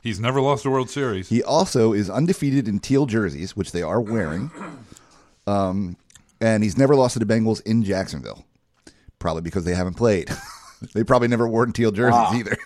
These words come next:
Speaker 1: Yeah.
Speaker 2: So you have all that going for you.
Speaker 1: Which is nice.
Speaker 2: Uh, look, l-, the reason you're playing Bortles is 'cause you're not playing Tom Savage.
Speaker 1: Yeah.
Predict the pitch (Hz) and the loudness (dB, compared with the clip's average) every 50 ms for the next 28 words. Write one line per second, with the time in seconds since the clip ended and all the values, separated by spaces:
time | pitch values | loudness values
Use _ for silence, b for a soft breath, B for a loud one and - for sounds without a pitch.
0 | _ - 95 92 85 B B B B B B B B B B - - - - 208 | _ -10 -8 -8 -8 B B B B B B B B B B -6 -4 2 4 6
1 | 214 190 123 107 110 123 147 147 _ _ _ _ _ _ _ _ _ _ - - | 8 8 6 4 2 0 -2 -4 _ _ _ _ _ _ _ _ _ _ -6 2
2 | 147 170 170 175 185 180 175 185 185 185 180 175 175 - 143 147 165 190 170 131 | 4 4 6 6 4 4 4 4 6 6 6 4 4 2 0 0 2 2 0 -2
3 | - 82 71 - - - - _ _ _ _ _ _ _ _ - 127 131 - 123 | -4 -10 -12 -12 -16 -20 -20 _ _ _ _ _ _ _ _ -4 -4 -4 -4 -8
4 | 110 92 107 104 87 80 - 147 151 147 143 143 - 160 170 156 135 - - 135 | -10 -8 -8 -8 -8 0 2 4 4 6 4 4 2 2 2 2 2 2 -2 -12
5 | 143 - _ - 131 139 143 139 180 196 175 175 160 143 - - 135 123 113 101 | -14 -12 _ -2 2 4 4 6 6 6 6 6 6 4 4 4 4 4 4 4
6 | 110 117 127 151 147 120 92 - 113 110 107 104 113 113 113 110 - 98 92 90 | 4 4 4 4 2 0 -2 0 0 0 2 2 2 2 2 0 -2 -4 -4 -2
7 | 82 90 85 80 76 - 78 - - - - _ _ _ _ - _ _ _ _ | -4 -4 -6 -6 -4 -6 -6 -6 -8 -14 -20 _ _ _ _ -20 _ _ _ _
8 | _ - _ _ _ _ _ - 104 78 71 | _ -20 _ _ _ _ _ -8 -8 -8 -10